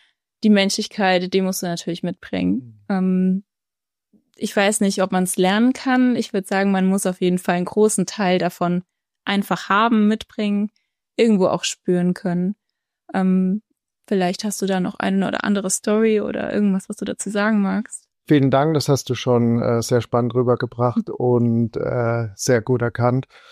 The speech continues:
Speaker 2: Äh, klar, natürlich, äh, gehört, äh, gewisse, äh, oder in, in gewisser Weise ein gesundes Maß, ein gutes Maß an Empathie dazu. Ähm, Empathie auch, ähm, nicht zu verwechseln mit Harmoniesucht.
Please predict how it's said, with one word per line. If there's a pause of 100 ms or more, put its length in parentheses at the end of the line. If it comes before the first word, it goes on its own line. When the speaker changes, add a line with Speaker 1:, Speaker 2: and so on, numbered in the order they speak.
(400)
Speaker 2:
Äh,
klar,
natürlich,
äh,
gehört,
äh,
gewisse, (180)
äh,
oder
in,
in
gewisser
Weise (280)
ein
gesundes
Maß,
ein
gutes
Maß
an
Empathie
dazu. (680)
Ähm, (1080)
Empathie
auch,
ähm, (240)
nicht
zu
verwechseln
mit
Harmoniesucht.